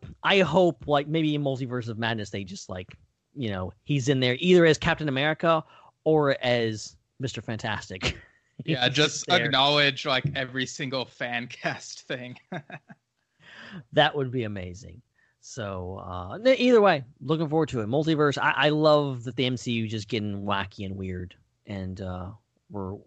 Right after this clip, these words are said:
Speaker 1: we're on the cusp of this just getting so convoluted. <laughs>
Speaker 2: Yeah.
Speaker 1: It's gonna be great.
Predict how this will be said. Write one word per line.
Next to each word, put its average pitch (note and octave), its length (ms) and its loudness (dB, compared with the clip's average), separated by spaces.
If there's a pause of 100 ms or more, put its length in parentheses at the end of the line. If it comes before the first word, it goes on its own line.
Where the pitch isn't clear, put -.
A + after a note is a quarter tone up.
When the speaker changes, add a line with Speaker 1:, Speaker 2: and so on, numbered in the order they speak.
Speaker 1:
we're F#2+ 300 -10
on F#2+ 240 -6
the F#2 200 -6
cusp - 380 -10
of F#2 180 -4 (200)
this A#2 260 -10
just - 300 -16
getting G2 320 0 (320)
so A#3 340 4
convoluted. D3+ 960 2
<laughs> - 40 -8 (640)
Speaker 2:
Yeah. B2 280 -2
Speaker 1:
It's - 140 -4
gonna D#3+ 200 0
be C#3+ 140 -2
great. A2 560 -10